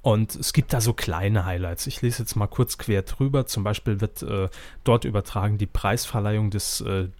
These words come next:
G Q Männer des Jahres Awards. Ähm, das ist jetzt so eine typische Sendung für, für R T L Nitro, finde ich, weil die kann man natürlich oder würde R T L nie im Hauptprogramm zeigen.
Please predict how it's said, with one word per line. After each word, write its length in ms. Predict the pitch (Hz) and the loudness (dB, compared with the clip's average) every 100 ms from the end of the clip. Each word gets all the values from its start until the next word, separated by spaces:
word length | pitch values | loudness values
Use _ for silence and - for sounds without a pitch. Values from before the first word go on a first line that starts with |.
| - | -12
G 260 | - 120 123 | 0 2 2
Q 400 | - - 117 120 | -2 0 4 4
Männer 440 | 104 98 127 123 | 4 4 4 2
des 220 | 110 98 - | 0 -2 0
Jahres 500 | 92 95 117 127 - | 0 2 0 -2 -2
Awards. 680 | 117 107 113 151 - - - - - - - - | -2 0 0 -2 -6 -10 -12 -16 -16 -16 -18 -6
Ähm, 280 | 98 101 110 | -2 -2 0
das 240 | 113 - - | 0 0 -2
ist 340 | 160 151 - | -2 -2 0
jetzt 360 | - 113 - - | 0 0 0 2
so 100 | 120 | 4
eine 140 | 117 | 4
typische 360 | - 160 147 120 | 2 -2 0 2
Sendung 360 | 117 139 117 | 4 4 2
für, 380 | - 104 101 98 | 0 0 2 0
für 160 | - - | -2 -4
R 120 | 104 | -2
T 120 | - | -2
L 100 | 101 | 0
Nitro, 320 | 101 120 139 | 2 2 0
finde 300 | 120 120 120 | 0 0 0
ich, 100 | 113 | 0
weil 140 | 98 107 | 0 0
die 100 | 101 | -2
kann 240 | - 107 | -2 0
man 140 | 110 | 2
natürlich 520 | 107 104 - 104 98 - | 2 2 0 0 0 0
oder 280 | 95 90 | -2 2
würde 260 | 110 113 107 | 4 4 4
R 160 | 98 95 | 2 -2
T 140 | - | -4
L 280 | - 98 110 | 0 2 4
nie 280 | 98 107 107 | 6 4 4
im 160 | 92 | 2
Hauptprogramm 540 | 98 110 - - 90 90 | 0 0 -2 -2 -4 -4
zeigen. 420 | - 85 82 87 | -4 -4 -4 -8